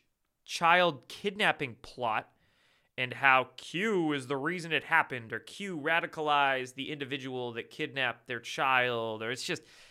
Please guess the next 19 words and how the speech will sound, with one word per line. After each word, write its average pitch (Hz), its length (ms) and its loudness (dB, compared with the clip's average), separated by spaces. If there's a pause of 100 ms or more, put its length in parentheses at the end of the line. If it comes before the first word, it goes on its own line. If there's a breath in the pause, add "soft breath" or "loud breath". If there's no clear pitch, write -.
(140 loud breath)
it's 160 140 -8
crazy. 165 760 -2
I 120 40 -2
mean, 143 180 -4
you 165 80 -10
can 233 80 -12
go 240 120 6
read 143 360 2
it 165 120 2
if 147 140 -2
you 131 100 -6
want. 135 420 0
It's 131 160 -6
this 156 280 -8
really 143 460 -4
long, 127 1120 2 (460 soft breath)
drawn-out, 135 960 4
dramatic 135 920 2
piece 139 640 -2